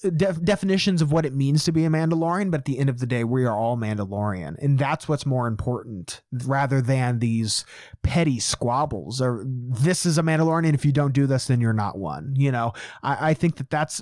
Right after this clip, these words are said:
ultimately a destination that we're going to have with the show. Whether or not it has this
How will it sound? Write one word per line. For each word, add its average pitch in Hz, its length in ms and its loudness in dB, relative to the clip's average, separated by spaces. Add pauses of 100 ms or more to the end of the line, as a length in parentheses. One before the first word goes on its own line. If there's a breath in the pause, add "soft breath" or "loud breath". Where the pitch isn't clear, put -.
(140)
ultimately 165 480 2
a 160 80 2
destination 147 600 2
that 123 120 2
we're 135 100 2
going 127 220 2
to 117 60 -2
have 285 240 0
with 262 80 -4
the 240 100 0
show. 180 400 0
Whether 170 420 0
or 160 60 2
not 147 340 0
it 131 200 -4
has 135 260 -2
this 120 180 -6